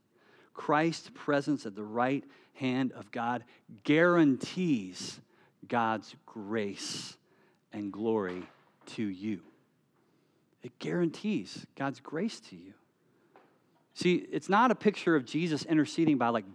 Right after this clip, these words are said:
begging for God to, to care about you.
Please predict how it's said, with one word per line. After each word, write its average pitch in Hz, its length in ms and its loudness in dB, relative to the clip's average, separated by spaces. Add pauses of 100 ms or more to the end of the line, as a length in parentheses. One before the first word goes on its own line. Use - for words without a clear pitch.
(140)
begging 131 500 2 (640)
for 135 180 2
God 127 480 4 (800)
to, 135 340 4 (320)
to 123 100 -6
care 202 280 0
about 95 280 -4
you. 85 140 -14